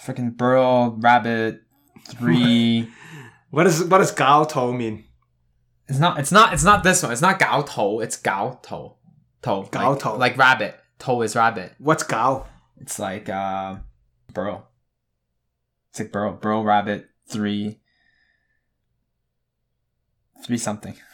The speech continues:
Speaker 1: <laughs> I don't know how to use that word by itself. Uh, but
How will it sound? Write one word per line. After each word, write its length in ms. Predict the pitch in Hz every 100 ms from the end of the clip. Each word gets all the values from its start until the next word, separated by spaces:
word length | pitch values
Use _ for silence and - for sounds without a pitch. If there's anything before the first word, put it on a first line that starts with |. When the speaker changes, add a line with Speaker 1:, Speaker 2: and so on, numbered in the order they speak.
| - -
Speaker 1:
<laughs> 300 | - - -
I 260 | 127 160 -
don't 80 | 139
know 80 | 123
how 60 |
to 60 | 123
use 120 | 120
that 160 | 113 110
word 220 | 113 107
by 120 | 107
itself. 420 | 104 - 104 - - - - - _ -
Uh, 380 | 139 131 123 123
but 240 | 131 120